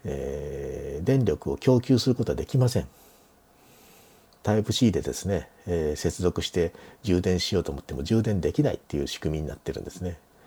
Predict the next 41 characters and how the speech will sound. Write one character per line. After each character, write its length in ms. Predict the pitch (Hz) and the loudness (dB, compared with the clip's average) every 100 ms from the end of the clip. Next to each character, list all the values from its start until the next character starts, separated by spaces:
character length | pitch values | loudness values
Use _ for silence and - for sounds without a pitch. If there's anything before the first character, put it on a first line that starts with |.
| - - - | -20 -18 -6
え 640 | 78 73 73 73 69 69 | -2 -2 -4 -6 -6 -6
ー、 40 | - | 2
そ 100 | 123 | 4
う 40 | |
い 20 | |
う 20 | 143 | 6
意 40 | |
味 20 | |
で 80 | 104 | 4
は、 200 | 71 69 - - - | 0 -4 -10 -20 -4
な 160 | 98 120 | 0 2
ん 80 | |
ち 80 | 110 | 2
ゃ 40 | 107 | 0
っ 40 | |
て 140 | - | 0
タ 160 | - 98 | 0 0
イ 40 | |
プ 100 | 90 | 0
C 180 | - - | -2 -2
っ 20 | |
て 120 | 78 78 | -4 -2
言 80 | |
え 20 | 80 | -4
る 80 | |
か 80 | 80 | -2
も 60 | 76 | -6
わ 60 | |
か 100 | - | -4
ん 60 | 82 | -4
な 80 | 67 | -4
い 60 | |
で 80 | - | -6
す 80 | - | -6
け 80 | - | -6
ど 80 | 73 | -2
も、 240 | 85 71 - - - - | -2 -4 -8 -20 -18 -8
ま 360 | 104 123 78 73 _ _ | 0 2 0 -4 _ _
あ、 140 | 90 90 | -4 -2
あ 40 | |
の 1040 | 92 87 90 85 82 82 82 80 80 80 | 0 0 0 -2 -2 -4 -4 -6 -6 -8